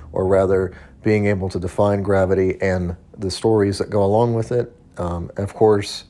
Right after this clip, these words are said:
you know, he was a big part of what we know as, as physics today. Of course, then we also have Albert Einstein, a great contributor to the field. You might know him very well for E equals M C squared,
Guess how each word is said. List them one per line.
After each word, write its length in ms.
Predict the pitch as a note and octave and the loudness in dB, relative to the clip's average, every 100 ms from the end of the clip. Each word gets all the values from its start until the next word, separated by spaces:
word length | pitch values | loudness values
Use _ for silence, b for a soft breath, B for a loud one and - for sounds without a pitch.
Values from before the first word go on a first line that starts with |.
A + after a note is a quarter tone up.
| - | -8
you 100 | G#2+ | -2
know, 180 | G2+ F#2+ | 0 -2
he 200 | A#2+ A#2 | 0 2
was 220 | G#2+ G2 | 2 0
a 40 | |
big 220 | F2+ G#2+ - | -2 -2 -2
part 380 | - G#2 F#2+ | 0 0 0
of 260 | G2 F#2 F2+ | -2 -2 -4
what 120 | F#2+ | -6
we 100 | G2+ | -4
know 260 | F#2+ G2 G2 | -2 0 0
as, 200 | F#2 - | -2 -6
as 420 | - E2+ F#2+ - | -4 -4 -6 -10
physics 480 | - A2 G#2 G2+ - | -4 -2 -2 -4 -6
today. 400 | G2 G2+ A2+ D3+ B B B B B | -2 2 2 0 B B B B B
Of 120 | G2+ | -6
course, 320 | - A2 G#2 - | 0 2 2 0
then 140 | G2+ | -2
we 80 | G2 | 0
also 300 | G2 F#2+ F#2+ | 0 0 -2
have 360 | F#2+ F#2+ F#2 F2 | -2 0 -2 0
Albert 300 | G2+ G2 F#2+ - | 0 0 -2 -2
Einstein, 720 | F#2 A#2+ B2 C#3 C3 C3+ C3+ - - | -2 -2 -2 0 2 0 -4 -12 -6
a 100 | G2+ | -6
great 280 | G2 G#2+ G#2 | 0 0 0
contributor 540 | A2+ G#2+ G#2+ G#2+ G#2 | -4 -2 0 2 0
to 100 | F#2+ | 0
the 80 | G2 | -4
field. 420 | F#2+ A2 G#2+ G#2 B B B B - | 0 2 2 2 B B B B -8
You 120 | G2 | -4
might 300 | G2 F#2 - | -2 -2 -2
know 160 | G2 | -4
him 220 | F#2+ G2 F#2 | -2 -2 -2
very 220 | F#2+ F#2 | 0 0
well 320 | F2+ F#2+ F#2+ | 2 2 2
for 420 | F#2 G2+ F#2+ F#2+ | 0 0 0 0
E 440 | A2+ G#2+ - G2+ F#2 - | 0 -2 -2 -2 -2 -6
equals 400 | G#2 G#2+ G#2 - | -2 0 0 0
M 220 | G#2 G2 | -4 -4
C 220 | - F#2+ | -4 -6
squared, 580 | - - C3 D3 C#3+ | -6 0 4 4 2